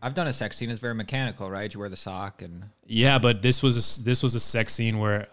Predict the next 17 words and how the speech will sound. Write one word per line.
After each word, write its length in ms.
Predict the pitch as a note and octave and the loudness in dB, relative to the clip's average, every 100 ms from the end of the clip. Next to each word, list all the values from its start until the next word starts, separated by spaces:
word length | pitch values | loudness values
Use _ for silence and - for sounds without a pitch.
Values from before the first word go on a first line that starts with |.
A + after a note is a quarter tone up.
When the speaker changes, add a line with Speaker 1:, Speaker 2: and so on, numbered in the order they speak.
| - | 2
Speaker 2:
I 80 | |
was 240 | A#2 G#2+ A2 _ _ _ A#2 A#2 | 2 2 -2 _ _ _ -20 0
literally 400 | B2+ C#3+ C#3 C3 | 2 6 6 4
completely 600 | B2+ G#2 - C#3 C3+ A#2+ | 2 -4 0 2 4 2
naked 480 | A2 G#2+ G#2 G2 - | 2 2 0 -4 -6
except 380 | G2+ - G#2 - | -4 -2 -4 -6
for 80 | |
the 100 | G#2+ | -4
sock. 440 | - - F#2 G2+ - _ _ _ _ _ _ _ _ _ | -2 -2 -6 -12 -20 _ _ _ _ _ _ _ _ _
Completely 600 | C3+ B2+ D#3 D#3 B2 A2 G2 F#2 _ | 0 2 2 4 2 0 -6 -16 _
butt-ass 400 | A#2 A2 G2+ F#2+ | 0 2 2 -4
naked. 340 | G2+ G2 - - _ _ _ _ _ _ _ - | -8 -8 -10 -12 _ _ _ _ _ _ _ -2
And 260 | A#2 A2+ | 0 0
I 140 | A2+ A#2+ | 0 4
had 220 | B2+ C3 | 4 6
to, 100 | B2+ | 6
like 400 | A#2+ A2+ A2 - | 6 4 2 -6